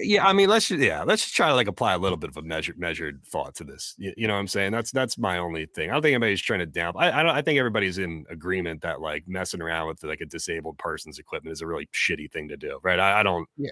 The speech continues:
Speaker 1: I haven't found much opposition to that out there. But, uh, you know, like, what's an appropriate punishment for that, right? The kid should probably apologize. If there's damages to the wheelchair, that he should probably pay for it.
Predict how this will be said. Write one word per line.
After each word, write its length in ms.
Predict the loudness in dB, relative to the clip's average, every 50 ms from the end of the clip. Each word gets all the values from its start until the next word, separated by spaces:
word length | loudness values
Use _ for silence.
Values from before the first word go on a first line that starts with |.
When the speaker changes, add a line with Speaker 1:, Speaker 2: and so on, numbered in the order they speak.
| -4 -4 -4 -4 -2 -2
Speaker 1:
I 20 |
haven't 220 | 0 0 0 0
found 260 | 2 2 2 2 2 2
much 200 | 0 0 2 2
opposition 560 | 2 2 2 0 -2 -4 -4 -4 -4 -6 -8
to 60 | -6
that 220 | -4 -4 -4 -2 -4
out 180 | -4 -8 -8
there. 240 | -8 -8 -8 -8 -8 _ _ _ _ _ _ _ _ _ _ -4
But, 200 | -2 -2 0 0
uh, 260 | 0 0 0 -2 -2 -4 -2
you 120 | 0 2
know, 100 | 2 2
like, 140 | 0 0 2
what's 240 | 2 2 2 2 2
an 80 | 0
appropriate 440 | 0 2 0 0 2 2 2 0 0
punishment 460 | 0 0 0 0 0 -2 -4 -8 -10
for 100 | -10 -10 -6
that, 200 | -6 -6 -4 -4
right? 180 | -4 -4 -4
The 80 | -4 -2
kid 220 | 0 0 0 0
should 100 | -2 -2
probably 220 | -2 0 0 2 0
apologize. 800 | 0 0 -2 0 0 0 -2 -2 -4 -4 -4 -4 -4 -4 -6
If 80 | -6 -4
there's 180 | -2 -2 -2 -4
damages 640 | -4 -4 -2 -2 -2 -2 -2 -4 -4 -4 -6 -6 -6
to 120 | -6 -4
the 80 | -4 -4
wheelchair, 480 | -2 -2 -2 -2 -2 -2 -4 -4 -2
that 180 | -2 -4 -4 -4
he 140 | -4 -4 -4
should 180 | -2 -4 -2
probably 260 | -2 -2 -2 -2 -2 -4
pay 260 | -4 -4 -6 -6 -6
for 200 | -6 -6 -4 -4
it. 140 | -6 -8